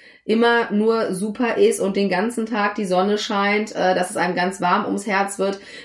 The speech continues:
weil sich alle so furchtbar lieb haben und alles ist immer in Ordnung. Das ist natürlich Bullshit, das ist nirgendwo so. Das gibt es einfach gar nicht. Und durch diese Medien und gerade junge Leute, da muss man eben auch nochmal aufpassen, letztens war auch ein interessanter Post nochmal bei Facebook,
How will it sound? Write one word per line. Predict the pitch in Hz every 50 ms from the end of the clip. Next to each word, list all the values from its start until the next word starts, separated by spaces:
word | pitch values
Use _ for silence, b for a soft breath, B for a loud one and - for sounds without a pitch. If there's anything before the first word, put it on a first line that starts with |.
| B
weil | - 180 180
sich | 185 185 180 -
alle | 165 196 196
so | 190 190 190
furchtbar | 190 - 196 190 190 - 185 175
lieb | 190 190 214 233 -
haben | - 220 208 208 196 190
und | 185 180
alles | - 165 180 214 220
ist | 208 190
immer | - 185 196 185
in | - -
Ordnung. | 170 190 202 196 190
Das | 185 175 175
ist | - 185 -
natürlich | 185 175 - 196 175 175 175 -
Bullshit, | 175 185 196 196 - - 180
das | 160 170 -
ist | - 190 196 - - -
nirgendwo | - 175 180 196 214 240 226 202 202 180 175 175 - - - - 143 147 151 147 - - - _
so. | - - 151 127 - - -
Das | - - -
gibt | 220 208 -
es | 190 -
einfach | - 151 151 156 139 -
gar | - 107 107 - 104
nicht. | - - B B B B B B B B B B B _
Und | - 196 202 208 202 - -
durch | 180 190 220 247 247 -
diese | 233 208 175 185 185
Medien | 185 190 220 277 302 247 233 202 170 147
und | 151 160 -
gerade | - 165 170 170 165
junge | 180 170 196 240 294 311 254
Leute, | 196 170 156 151 147 147 - - 147 135 135 -
da | 147 147
muss | 156 165 180 -
man | 185 170 160
eben | 170 170 147
auch | 156 180
nochmal | 214 214 202 190 175
aufpassen, | - 247 247 - - 208 185 185 190 180
letztens | 170 175 - 185 180 -
war | - 151 165 185
auch | -
ein | 185
interessanter | 160 175 175 175 165 - - 202 233 240 220 196
Post | - - 190 185 185 -
nochmal | 185 185 180
bei | 175 175 175
Facebook, | 175 190 180 180 180 - - 170 175